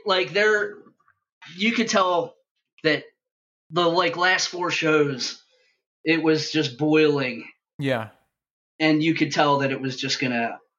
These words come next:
Speaker 1: turn into what happened. So.
Speaker 2: Ah. So, yeah, and when you're out on the road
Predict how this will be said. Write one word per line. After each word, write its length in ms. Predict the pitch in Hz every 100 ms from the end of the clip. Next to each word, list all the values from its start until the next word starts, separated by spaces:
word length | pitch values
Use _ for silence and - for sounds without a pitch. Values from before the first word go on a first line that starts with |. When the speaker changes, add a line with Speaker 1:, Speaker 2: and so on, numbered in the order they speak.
| _ -
Speaker 1:
turn 200 | 160 151
into 200 | 143 127
what 180 | 120 117
happened. 460 | 120 113 113 107 -
So. 360 | 123 117 113 113 _ -
Speaker 2:
Ah. 480 | 120 117 110 101 - _ _ _ -
So, 280 | - 185 185
yeah, 300 | 208 214 185
and 120 | 175
when 120 | 190
you're 160 | 202 208
out 220 | 180 196
on 140 | 202
the 100 | 180
road 560 | 147 147 156 143 135 131